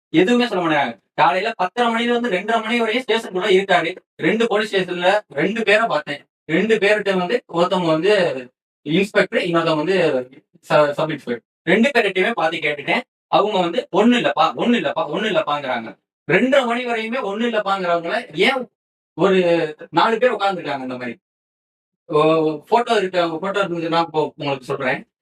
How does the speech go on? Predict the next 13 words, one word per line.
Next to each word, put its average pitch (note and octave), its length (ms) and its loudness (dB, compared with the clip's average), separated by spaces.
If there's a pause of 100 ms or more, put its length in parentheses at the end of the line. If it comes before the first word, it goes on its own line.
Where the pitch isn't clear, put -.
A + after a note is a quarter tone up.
(140)
இங்க F#3 220 4
உட்கார்ந்துருக்காங்க, G3+ 480 -2
இங்க F#3 80 -2
உட்கார்ந்துருக்காங்க, F#3 360 0
அங்க E3+ 160 -2
உட்கார்ந்துருக்காங்க, E3 600 0
எங்க F3+ 380 0
அப்பா E3 420 2
அங்க D3 160 -2
உட்கார்ந்துருக்காரு. B2+ 480 -6
அதுக்கு E3+ 260 2
காரணம் F3 340 2
என்ன? B2 220 -8